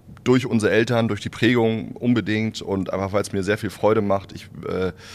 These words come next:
lese ganz viel in Rezepten und Gastronews und,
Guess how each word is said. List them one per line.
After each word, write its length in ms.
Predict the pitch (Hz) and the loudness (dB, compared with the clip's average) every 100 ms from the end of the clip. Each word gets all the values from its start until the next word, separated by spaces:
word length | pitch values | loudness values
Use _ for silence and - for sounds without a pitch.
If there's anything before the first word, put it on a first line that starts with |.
| - - | -20 -14
lese 320 | - 101 101 - | -2 -2 0 0
ganz 200 | 101 - | -2 -2
viel 260 | 104 98 | -2 -2
in 180 | 90 95 | 0 -2
Rezepten 720 | 95 95 101 - - 92 92 | -4 -4 -6 -6 -4 -2 -2
und 320 | - 87 90 - | -2 -2 -4 -2
Gastronews 680 | 95 - 98 95 98 98 90 | -4 -2 -2 0 -2 -4 -4
und, 160 | 92 | -6